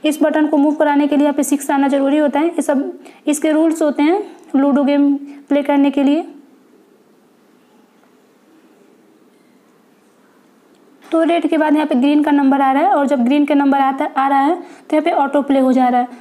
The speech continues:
तो क्योंकि मैंने auto play वाला select किया था, मैंने आपको बता दिया किस तरह से यहाँ पे play करना है और किस तरह से यहाँ पे शो होता है, कैसे इसमें सारे rules आपको मैंने बता दिया। इस तरह से आप यहाँ से देख लीजिए। अगर ज़्यादा आपको पढ़ना हो, तो आप Wikipedia के वेबसाइट को open करके आप read कर सकते हैं।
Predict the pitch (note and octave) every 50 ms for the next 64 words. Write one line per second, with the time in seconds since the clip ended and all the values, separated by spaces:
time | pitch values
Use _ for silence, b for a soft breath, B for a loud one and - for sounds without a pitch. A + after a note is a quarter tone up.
0 | B B B - - D4+ D4 D4+ D#4 D4 D4+ D4 D#4 D#4+ C#4 C4+ C#4 D4+ C#4+ -
1 | D4 D4 D4 C#4+ C#4+ C4+ - C#4+ C#4 C#4 C#4 - C#4 C4+ C4+ C4 C#4+ D#4+ D4+ D4
2 | C4+ C#4 C4 C4+ C4+ C4+ C4 C4+ C4+ C4 C4+ C#4 C4+ C4+ C#4 C4+ B3+ C4+ C#4+ C4+
3 | C4+ C4+ C4+ C4 C4+ D4 F#4+ - - B B B B B B B B C4+ C#4+ C#4+
4 | C#4 C#4 C4+ C#4 C#4 D4+ F4+ F4+ D4+ - C#4+ C4+ C#4 - C#4 C4 C4+ C#4 C4+ C4
5 | C4+ F4 F4+ - - C4+ B3 A#3+ A#3 A#3 A3+ A#3+ A#3+ A3+ A#3+ B3 B3 B B B
6 | B B - C#4 C4+ C4+ C#4+ C#4+ C4 C4+ C#4+ C#4+ C#4 D4+ C4 C4+ C#4 C4+ C4 C4+
7 | B3+ C4+ C#4+ C4 C4 C4+ C#4 C4 C4+ C4+ C4 C4 B3+ C4+ C4+ B3+ C4+ C#4+ E4+ -
8 | - - - C#4 - - C#4+ C#4 C#4+ C4+ B3+ C#4+ C#4+ C4+ - F4 B3+ C4 B3 B3+
9 | B3+ B3 A3+ B3 A#3+ A#3+ B B B B B B D4+ D#4 D#4 C4 D4+ C#4+ C#4 C4+
10 | D4 C#4+ C#4+ - C#4+ - C#4+ C#4 C#4 C#4 D4+ E4 F4 F4 D#4 C#4+ C#4+ - C4 C#4
11 | C4+ D4 C#4+ C#4 C#4 C4+ C#4 C#4+ C#4 C#4 C#4 C4+ C4+ - - - C#4 C4+ C4+ C4+
12 | C4+ C4+ C4+ - - - - - - C#4+ C#4+ C#4 - C#4+ C#4 C#4 C#4 C#4+ C4+ C4
13 | C4 C#4+ C#4+ C#4+ D4 C#4 C4 D4 D4 C#4 C4 C4 C4+ C4+ C4+ - C4+ C4 C4+ C#4
14 | B3+ C4 C#4 C4+ D4 E4+